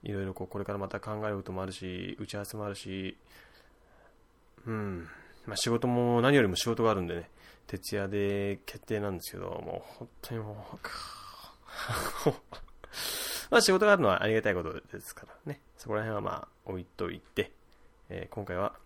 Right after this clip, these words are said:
えー、すべて、アクサさんが悪いということで、じゃあ、いいですかね。今日の会議の結論？うん。ちょっと、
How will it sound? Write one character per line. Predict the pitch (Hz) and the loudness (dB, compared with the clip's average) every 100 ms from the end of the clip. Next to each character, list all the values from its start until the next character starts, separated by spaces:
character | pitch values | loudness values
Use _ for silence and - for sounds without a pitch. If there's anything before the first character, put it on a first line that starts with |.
| - | -12
え | 92 87 | -8 -6
ー、 | |
す | - | -6
べ | 98 | -6
て、 | - 95 - _ - _ - | -6 -8 -10 _ -20 _ -10
ア | - | -4
ク | |
サ | - | 0
さ | 120 | 4
ん | 123 | 8
が | 120 | 8
悪 | 117 | 8
い | 120 | 4
と | - - - - _ - _ _ - | 0 -6 -18 -20 _ -20 _ _ -10
い | |
う | 95 | -8
こ | 95 | -4
と | |
で、 | 90 | -4
じ | 85 | -2
ゃ | 85 85 | -2 -4
あ、 | - _ _ _ - | -8 _ _ _ -14
い | - | -12
い | |
で | 90 | -8
す | - | -4
か | |
ね。 | 120 - - _ _ - | -4 -4 -20 _ _ -10
今 | 95 | -10
日 | 90 | -8
の | - | -12
会 | - 92 | -6 -6
議 | 90 | -6
の | - - - - _ _ - | -10 -18 -20 -20 _ _ -12
結 | - - | -8 -4
論？ | 110 - - _ - | -4 -6 -18 _ -12
う | |
ん。 | 82 76 - _ _ _ _ _ _ _ _ _ - _ _ _ _ _ _ _ _ _ _ - | -10 -10 -18 _ _ _ _ _ _ _ _ _ -20 _ _ _ _ _ _ _ _ _ _ -16
ち | - | -14
ょ | |
っ | - | -8
と、 | 85 82 85 | -4 -4 -6